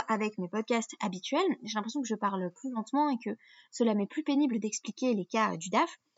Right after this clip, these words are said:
C'est lié au fait que j'essaye d'utiliser un outil informatique avec lequel je suis peu familière. D'ici deux jours, je devrais avoir de nouveau mon téléphone entre les mains, ce qui me permettra d'enregistrer le podcast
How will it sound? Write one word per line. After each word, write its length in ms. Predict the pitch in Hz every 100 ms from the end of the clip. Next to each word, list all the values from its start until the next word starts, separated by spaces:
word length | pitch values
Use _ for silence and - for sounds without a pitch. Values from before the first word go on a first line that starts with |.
| - - _
C'est 120 | 214
lié 140 | 233
au 60 | 247
fait 220 | 269 285
que 140 | 226 185
j'essaye 400 | 185 196 247 214
d'utiliser 640 | - 226 220 233 226 247
un 260 | 196 175
outil 440 | 180 214 - 277 247
informatique 480 | 220 220 214 208 -
avec 220 | 190 180
lequel 200 | 208 226
je 80 | 214
suis 160 | 202 -
peu 100 | 247
familière. 480 | 247 185 170 208 262 _ - _ _ 202
D'ici 520 | 214 - 262 262 - _ _ _ _ -
deux 300 | 175 247 302
jours, 360 | 262 320 370 277
je 100 | 220
devrais 300 | 202 220 247
avoir 240 | 208 202
de 60 | 220
nouveau 200 | 214 220
mon 140 | 214
téléphone 420 | 214 190 - 190 -
entre 260 | 247 -
les 80 | 190
mains, 160 | 196 - - - - -
ce 100 | 226
qui 120 | 214
me 80 | 185
permettra 580 | 185 180 - 277 294 -
d'enregistrer 560 | 196 185 175 - - 233
le 80 |
podcast 600 | 196 185 - 226 226 -